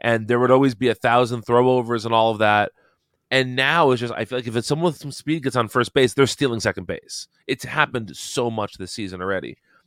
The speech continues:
And so I feel like if it's a small lead, it's not at all safe because of the stolen base being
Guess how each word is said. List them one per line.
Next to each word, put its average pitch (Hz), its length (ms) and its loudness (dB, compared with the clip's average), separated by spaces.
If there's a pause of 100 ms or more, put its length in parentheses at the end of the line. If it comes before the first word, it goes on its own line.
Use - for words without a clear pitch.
(100)
And 131 180 -4
so 139 100 -2
I 131 80 4
feel 156 200 -4
like 139 280 0
if 127 160 -6
it's 143 160 -10
a 127 80 -2
small 113 800 2
lead, 135 440 -4 (540)
it's - 200 -4
not 131 280 4
at 117 100 2
all 104 140 4
safe 110 400 0
because 107 280 -2
of 92 60 -10
the 90 80 -6
stolen 90 300 -8
base 90 220 -8
being 87 380 -12